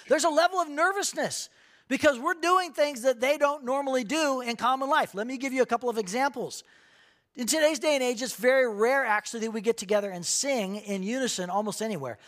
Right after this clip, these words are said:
Maybe at a concert, but most of the time, you're honestly listening there, too. So what we do here is very foreign to somebody stepping in.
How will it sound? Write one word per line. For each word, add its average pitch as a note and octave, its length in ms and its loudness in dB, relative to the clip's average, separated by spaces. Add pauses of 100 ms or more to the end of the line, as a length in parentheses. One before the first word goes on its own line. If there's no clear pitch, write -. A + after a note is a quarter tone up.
(140)
Maybe E4+ 480 2
at G#3 120 2
a E3+ 60 -8
concert, G3+ 540 -4
but G#3+ 140 0
most C#4 220 2
of C4 60 -16
the - 40 -6
time, A3 180 2 (220)
you're A#3+ 140 2
honestly C4+ 380 0
listening B3 420 0
there, B3+ 180 2
too. D4 400 -8 (380)
So A#3 140 2
what A#3+ 300 2
we C#4 100 -4
do C#4 220 -2
here B3+ 240 4
is E3+ 100 -2
very A3+ 300 2
foreign D4 560 2
to G#3+ 80 -2
somebody F#3+ 400 -2
stepping G#3+ 400 -2
in. C4 160 0